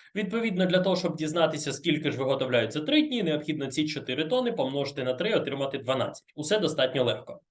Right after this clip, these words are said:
За скільки днів одна лінія виготовить шістнадцять тонн глазурі? Подивіться уважно: якщо ми зменшуємо кількість ліній, то, відповідно, збільшується час, і це логічно.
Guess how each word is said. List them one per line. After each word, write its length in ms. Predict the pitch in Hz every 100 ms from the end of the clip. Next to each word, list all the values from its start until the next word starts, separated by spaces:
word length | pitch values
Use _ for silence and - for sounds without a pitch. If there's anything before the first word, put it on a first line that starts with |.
| - - -
За 120 | 147
скільки 340 | 180 196 247 208
днів 340 | 185 233 190
одна 440 | 196 196 208 180 123
лінія 320 | 175 254 156
виготовить 460 | 120 175 170 160 143
шістнадцять 600 | - 131 156 180 156 147
тонн 180 | 143 139
глазурі? 480 | 143 139 120 104 - - - -
Подивіться 380 | - 160 202 190
уважно: 400 | 180 160 120 110 -
якщо 340 | 147 151 214
ми 180 | 196 185
зменшуємо 880 | 127 135 165 190 170 165 131 123 120
кількість 440 | 180 143 127 -
ліній, 420 | 127 233 214 - - _ _ _
то, 280 | - 165 147
відповідно, 440 | 151 156 147 180 190
збільшується 580 | 139 151 - 156 156 156
час, 320 | 151 117 -
і 40 | -
це 120 | 147
логічно. 600 | 156 151 120 - 104